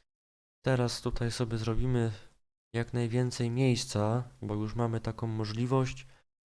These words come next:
i zrzucamy sobie jeszcze to wszystko, bierzemy spinkę i przechodzimy dalej. No i tutaj mamy po lewej stronie taki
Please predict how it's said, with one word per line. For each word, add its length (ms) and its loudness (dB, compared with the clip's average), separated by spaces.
i 120 -2
zrzucamy 500 4
sobie 320 -2
jeszcze 340 0
to 200 6
wszystko, 680 -2
bierzemy 460 4
spinkę 440 0
i 100 -2
przechodzimy 600 -2
dalej. 480 0
No 180 6
i 60 4
tutaj 300 10
mamy 240 4
po 160 8
lewej 320 10
stronie 440 4
taki 420 -2